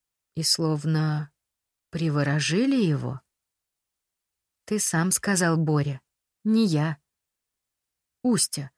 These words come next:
а можешь ты в матушкиных покоях побывать, посмотреть? Вдруг и увидишь что-то.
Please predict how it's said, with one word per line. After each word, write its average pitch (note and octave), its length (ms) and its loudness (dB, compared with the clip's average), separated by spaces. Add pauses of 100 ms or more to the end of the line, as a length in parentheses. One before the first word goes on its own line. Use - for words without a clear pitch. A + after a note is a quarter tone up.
(480)
а E3 140 0
можешь A#3+ 400 2
ты A3+ 160 4
в F3+ 60 2
матушкиных F#3+ 640 2
покоях G3+ 500 2
побывать, E3+ 580 2 (220)
посмотреть? D3+ 720 0 (580)
Вдруг G#3 420 0
и C#4 40 2
увидишь D4 500 4
что-то. - 520 -2